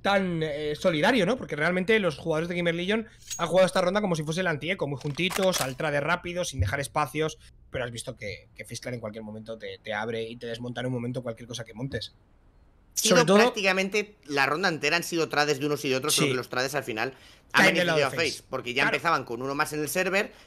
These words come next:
Speaker 2: O sea, Rain mata a Siwi, Im mata a Rain, Roth mata a Im, Akor mata a Roth. O sea, los C Ts ha habido todo el rato trade. El problema es cuando Twist mata a Akor
Speaker 1: Y no hay
Speaker 2: y ahí
Speaker 1: trade.
Speaker 2: no hay trade.
Speaker 1: Claro.
Speaker 2: Y ya
Speaker 1: Además,
Speaker 2: estaban
Speaker 1: es
Speaker 2: con uno más.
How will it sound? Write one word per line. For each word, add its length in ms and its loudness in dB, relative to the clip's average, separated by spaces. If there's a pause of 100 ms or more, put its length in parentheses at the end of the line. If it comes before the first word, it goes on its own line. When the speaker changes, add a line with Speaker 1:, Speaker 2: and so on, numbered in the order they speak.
(120)
Speaker 2:
O 60 -20
sea, 160 -2
Rain 340 6
mata 220 4
a 60 2
Siwi, 500 0 (260)
Im 200 6
mata 280 4
a 20 8
Rain, 360 2 (440)
Roth 360 2
mata 400 4
a 160 8
Im, 280 4 (100)
Akor 360 4
mata 300 6
a 40 6
Roth. 220 4
O 20 -12
sea, 140 -2
los 120 0
C 120 0
Ts 180 -2
ha 20 4
habido 160 4
todo 200 0
el 40 2
rato 240 2
trade. 220 -2
El 60 -10
problema 280 -2
es 80 -2
cuando 300 0
Twist 220 2
mata 320 8
a 20 12
Akor 360 6 (460)
Speaker 1:
Y 60 2
no 80 8
hay 60 4
Speaker 2:
y 20 -2
ahí 40 4
Speaker 1:
trade. 140 4
Speaker 2:
no 60 0
hay 60 -6
trade. 260 -6 (340)
Speaker 1:
Claro. 160 -6 (840)
Speaker 2:
Y 20 -2
ya 60 2
Speaker 1:
Además, 180 6
Speaker 2:
estaban 140 6
Speaker 1:
es 60 -4
Speaker 2:
con 140 -6
uno 120 -2
más. 340 0